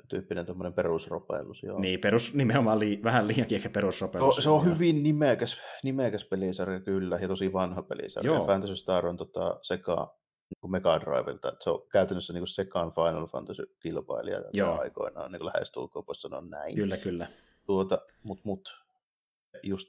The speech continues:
Speaker 1: ei oo, ei oo ihan semmonen peli nyt, mitä, mitä mä nyt oottelin kuitenkaan.
Speaker 2: Niin, sekin on
Speaker 1: Kyllä
Speaker 2: sitä
Speaker 1: mä, mä kyllä tykkään
Speaker 2: Mm.
Speaker 1: monesta Sega-, Segan pelistä silleen, että no,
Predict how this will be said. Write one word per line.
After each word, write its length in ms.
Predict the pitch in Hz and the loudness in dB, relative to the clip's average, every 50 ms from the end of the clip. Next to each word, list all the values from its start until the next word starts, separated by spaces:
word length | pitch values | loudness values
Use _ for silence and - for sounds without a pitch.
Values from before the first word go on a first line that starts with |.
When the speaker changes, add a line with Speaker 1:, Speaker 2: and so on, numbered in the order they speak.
| _ - | _ -6
Speaker 1:
ei 240 | 92 95 90 - 87 | -4 -2 -2 -2 -2
oo, 420 | 87 87 87 - - - - _ _ | 0 0 0 0 -2 -4 -10 _ _
ei 140 | 104 104 98 | 0 2 2
oo 60 | 95 - | 2 2
ihan 220 | 104 - 120 104 98 | 0 -2 -4 -4 -2
semmonen 400 | - 101 101 98 95 85 85 95 | -2 -2 -2 -2 -2 -4 -4 -6
peli 220 | - - - 67 69 | -8 -10 -8 -8 -10
nyt, 120 | - - _ | -10 -12 _
mitä, 260 | 113 - - - - - _ _ | -16 -14 -12 -12 -12 -12 _ _
mitä 300 | 123 120 127 120 120 - | -16 -8 -4 -4 -4 -2
mä 140 | 107 101 104 | -4 -6 -8
nyt 120 | - - - | -8 -8 -6
oottelin 480 | - - - - _ - - - 95 | -6 -6 -6 -8 _ -12 -12 -10 -10
kuitenkaan. 480 | - - 62 69 90 90 - - - - _ _ | -10 -10 -12 -12 -12 -14 -16 -16 -20 -20 _ _
Speaker 2:
Niin, 200 | - 95 92 90 | -4 -2 -2 0
sekin 220 | 85 - - - 131 | 0 -2 0 0 -2
on 40 | 143 - | 0 2
Speaker 1:
Kyllä 160 | - 170 123 | 2 2 2
Speaker 2:
sitä 120 | 95 98 | 2 2
Speaker 1:
mä, 120 | 107 110 101 - | 0 0 0 0
mä 100 | 110 113 | -2 -2
kyllä 140 | - 117 117 | 2 2 2
tykkään 460 | 113 - 120 117 113 101 92 95 85 | 2 4 2 0 0 0 0 0 0
Speaker 2:
Mm. 20 | 85 | 0
Speaker 1:
monesta 300 | 85 85 82 82 - 98 | -2 -4 -6 -6 -8 -12
Sega-, 440 | 95 95 92 - - - - - - | -14 -14 -10 -6 -6 -6 -6 -6 -8
Segan 380 | - 92 82 82 82 80 82 80 | -8 -6 -4 -4 -4 -4 -6 -8
pelistä 320 | 82 - - - - - | -10 -10 -12 -12 -12 -12
silleen, 340 | - 95 - - - - - | -10 -10 -10 -10 -8 -10 -10
että 180 | - - - - - _ _ _ _ _ _ _ | -10 -10 -12 -14 -16 _ _ _ _ _ _ _
no, 100 | 101 98 | -8 -8